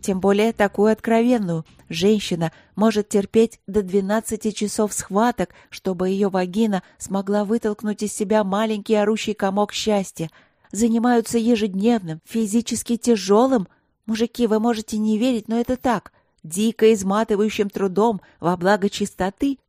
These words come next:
и полных желудков всей семьи. Готовы ли мы для спорта? Однозначно да. Вопрос в другом. Готов ли спорт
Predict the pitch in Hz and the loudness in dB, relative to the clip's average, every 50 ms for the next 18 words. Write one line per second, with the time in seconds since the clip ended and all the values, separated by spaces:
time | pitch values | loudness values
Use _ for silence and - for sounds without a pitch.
0 | _ - 233 226 - _ _ - 240 247 240 240 233 233 220 202 208 214 220 226 | _ -6 -4 -4 -4 _ _ 4 4 4 4 2 2 0 0 0 2 4 4 4
1 | 220 214 - 214 208 - - - 220 208 214 208 - 208 202 202 190 175 185 185 | 4 4 2 0 -2 -2 -4 -2 -2 -2 -2 -2 -4 -4 -4 -4 -4 -4 -2 -4
2 | 160 - _ _ _ _ - - - 190 - _ - 214 220 220 202 214 208 196 | -4 -4 _ _ _ _ -14 -12 -10 -12 -10 _ 2 4 4 4 4 2 0 0
3 | 196 196 196 196 214 214 185 202 190 196 196 - - - 220 254 294 294 - - | 0 -2 -2 -2 -2 -2 0 0 0 0 0 -4 -4 -2 0 0 0 -2 -4 -6
4 | 285 214 - _ _ _ _ _ _ _ _ _ _ 233 233 - - 202 208 208 | -6 -6 -8 _ _ _ _ _ _ _ _ _ _ -6 -6 -4 0 2 2 2
5 | 196 190 202 196 190 185 - - - 185 190 180 175 190 185 180 175 - _ _ | 2 2 0 -2 -2 -2 -4 -6 -2 -2 -2 0 0 0 0 0 -2 -6 _ _
6 | _ _ _ _ _ - 220 226 - - 254 247 220 208 190 240 254 233 214 220 | _ _ _ _ _ -8 -6 -2 0 0 0 0 -2 -2 -2 0 0 2 4 2
7 | 180 156 - _ _ _ _ _ - 180 190 185 185 - 214 214 - 220 240 240 | 2 2 -2 _ _ _ _ _ -10 -4 -4 -4 -2 -2 -4 -4 -4 -4 -6 -6
8 | - - - 294 269 220 - | -6 -4 -2 -2 -2 -2 -4